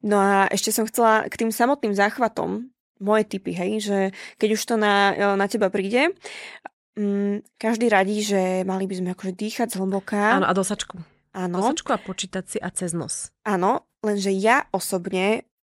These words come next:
Speaker 1: mne toto nepomáhalo. Ja som
Speaker 2: Mhm.
Speaker 1: nepomáhalo vôbec sa nesústrediť na dýchanie. Lebo keď
Speaker 2: Mhm.
Speaker 1: už sa vlastne ako keby tak dusíš, že máš pocit, že fakt to máš stiahnuť tú trubicu, tak tebe sa ťažko dýcha. A ako náhle sa začnem na to sústrediť, tak to viac preciťujem.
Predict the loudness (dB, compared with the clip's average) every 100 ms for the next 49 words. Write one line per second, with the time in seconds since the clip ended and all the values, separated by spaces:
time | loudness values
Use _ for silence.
0 | _ -8 -4 -2 -2 -2 -2 -2 -2 -2
1 | 0 0 0 -2 -2 -2 -2 -2 0 2
2 | 2 2 2 2 2 0 0 -2 -4 -4
3 | -2 -2 0 -2 -4 -6 -8 -10 -14 -14
4 | -4 0 2 2 2 2 2 4 2 2
5 | 0 2 2 0 0 -2 -2 -4 -4 -4
6 | -4 -4 -4 -2 0 -2 -2 -2 -2 -2
7 | -4 0 -2 0 -2 -2 -2 0 0 0
8 | -6 -4 0 0 -2 -2 -2 -4 -14 -18
9 | -4 -2 0 0 0 2 0 0 -2 -4
10 | -4 -6 -4 -4 -2 0 2 4 2 0
11 | -2 -2 -2 0 -2 -2 -4 -6 -6 -4
12 | -4 -2 -4 -2 0 0 0 -2 -2 -4
13 | -6 -6 -10